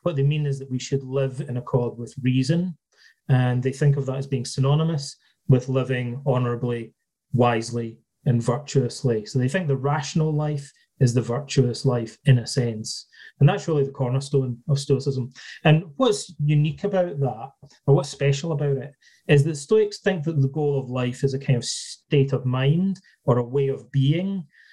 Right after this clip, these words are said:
uh, rather than external goods that we might attain. So the goal of life isn't to have a big pile of money. The goal of life isn't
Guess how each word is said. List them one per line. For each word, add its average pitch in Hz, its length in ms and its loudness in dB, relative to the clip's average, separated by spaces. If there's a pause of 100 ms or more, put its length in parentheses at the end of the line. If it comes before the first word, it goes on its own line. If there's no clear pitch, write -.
(180)
uh, 135 340 0
rather 139 380 -2
than 127 560 -6
external 135 840 -2 (260)
goods 131 320 0
that 143 100 -6
we 123 120 -2
might 117 180 -4
attain. 139 220 0
So - 100 -8
the 143 60 -2
goal - 160 0
of 139 100 -2
life 147 320 -4
isn't 139 240 0
to 127 120 0
have 131 100 -4
a 123 40 -10
big 123 160 -4
pile 120 180 0
of 110 60 -4
money. 120 320 -8 (400)
The 135 80 -2
goal 160 140 2
of 151 60 2
life 139 240 0 (140)
isn't 135 340 2